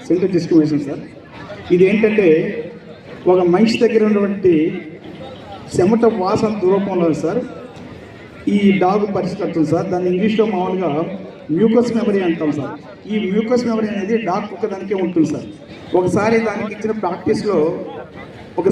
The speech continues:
స్మెల్ చూస్తే పక్క స్మెల్కి వెళ్ళదు సార్, అదే వెళ్తారు. దాన్ని మ్యూకస్ మెమరీ అంటాం. ఆ సిస్టమ్ పైన ఈ ఐదుగురు దగ్గర కర్చీపుల్లో పెట్టారు. అది already వాళ్ళు వాడారు.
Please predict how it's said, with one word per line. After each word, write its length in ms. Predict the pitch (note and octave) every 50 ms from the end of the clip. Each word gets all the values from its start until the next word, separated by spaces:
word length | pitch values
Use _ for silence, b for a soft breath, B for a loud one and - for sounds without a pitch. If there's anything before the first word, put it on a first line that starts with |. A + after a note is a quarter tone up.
| -
స్మెల్ 320 | - - F#3 G3+ A3+ A#3 A#3+ A#3 A3+
చూస్తే 240 | A3 - - G#3+ F#3+ D#3+ D#3+ E3 - F#3
పక్క 220 | F#3 - A#3 G#3+ -
స్మెల్కి 300 | - A3 G#3 G3+ F#3+ -
వెళ్ళదు 200 | F3+ F#3 F#3+ F3+ -
సార్, 100 | F3 D3+ C#3+
అదే 120 | D#3 F#3+ G3+ F#3+
వెళ్తారు. 280 | F3+ E3 E3+ F3+ F3+ F3 F3
దాన్ని 280 | E3+ F3 F3+ F3+ F3+ F3 C#3+ C#3+ C#3 - - - - - - - - C#3+ E3
మ్యూకస్ 340 | G#3 A3 A3 A#3 G#3 - A3+ G3+
మెమరీ 200 | G3+ G3 F#3 F3 E3+
అంటాం. 240 | D#3+ - D3+ C#3 D3 - - - - - - - - - - - - D3+
ఆ 40 | E3+ F#3 F#3
సిస్టమ్ 300 | F#3+ F#3 - A3+ A3+ A3+ A3+
పైన 180 | A3 G#3+ A3+ G#3+ D3+ D3+ E3+ F#3 - - - F#3+
ఈ 60 | G3+ G#3 F3+ G3
ఐదుగురు 280 | G#3+ A3 A3 A3+ A3+ G#3+ G#3
దగ్గర 160 | G#3 A3 A3 - F#3+
కర్చీపుల్లో 580 | F#3 - - A3 G#3+ - G#3+ G3+ G3 F#3+ D#3+ C#3+ - - - - - - - - - - - - -
పెట్టారు. 420 | F3+ F3+ F3+ F#3+ F#3 D#3+ C#3+ C#3+ E3+ - - - - - - - D#3
అది 120 | D#3+ F3 F#3 E3+ E3
already 260 | F3+ G#3 G#3+ G#3+ B3+ A#3+
వాళ్ళు 160 | G3+ F#3+ E3+ E3 D#3+
వాడారు. 400 | E3 F#3 G3+ G3+ G3 E3+ D3+